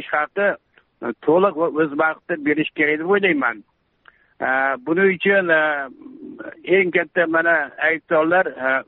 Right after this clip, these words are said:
O'zbekiston davlat aktivlarini boshqarish agentligi rahbariyati. Chunki ular o'z vaqtida bizni murojaatlarimizga javob bermayapti. O'tgani ham xabaringiz bor, ish haqini vaqtida berilmagan bo'yicha ozodlik ham chiqish qilgan. E,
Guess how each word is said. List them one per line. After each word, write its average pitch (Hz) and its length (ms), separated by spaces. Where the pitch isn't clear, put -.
O'zbekiston 160 540
davlat 160 360
aktivlarini 151 460
boshqarish 151 500
agentligi 151 440
rahbariyati. 147 680
Chunki 160 260
ular 156 300
o'z 170 80
vaqtida 156 320
bizni 151 280
murojaatlarimizga 147 760
javob 151 280
bermayapti. 175 720
O'tgani 165 400
ham 165 180
xabaringiz 156 520
bor, 185 140
ish - 180
haqini 160 440
vaqtida 160 380
berilmagan 156 600
bo'yicha 160 280
ozodlik 151 440
ham 147 180
chiqish - 300
qilgan. 180 420
E, 127 80